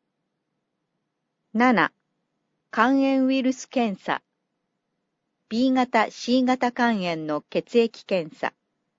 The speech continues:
市町村や職場で検査を受ける機会のない方。事前に電話で相談してください。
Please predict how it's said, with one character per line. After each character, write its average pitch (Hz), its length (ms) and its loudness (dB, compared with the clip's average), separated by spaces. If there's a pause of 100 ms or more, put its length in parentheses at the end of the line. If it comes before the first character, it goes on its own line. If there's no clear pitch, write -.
(640)
市 - 140 -18
町 285 240 4
村 190 360 -4
や 160 180 -2
職 196 360 -2
場 233 140 4
で 214 200 0 (100)
検 269 260 2
査 180 180 2
を 175 100 4
受 180 160 0
け 247 60 4
る 208 100 0
機 - 140 -16
会 196 220 -2
の 160 120 -6
な 180 160 0
い - 80 -6
方。 - 360 -12 (1120)
事 202 200 -4
前 247 160 4
に 226 320 0
電 233 220 2
話 226 120 2
で 226 120 0
相 220 240 0
談 202 260 0
し - 80 -16
て 180 100 -2
く 170 100 -6
だ 165 120 -4
さ 151 220 -8
い。 - 100 -12